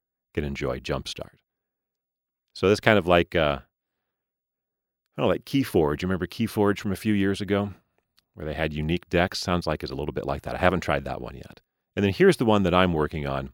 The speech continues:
which is the L C G style. For newer players,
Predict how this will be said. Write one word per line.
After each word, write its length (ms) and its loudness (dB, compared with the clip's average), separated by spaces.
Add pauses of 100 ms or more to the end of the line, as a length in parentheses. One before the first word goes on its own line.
(260)
which 140 -6
is 60 -8
the 200 -10
L 220 4
C 280 -4
G 240 -2
style. 560 -8 (720)
For 160 2
newer 360 4
players, 600 -10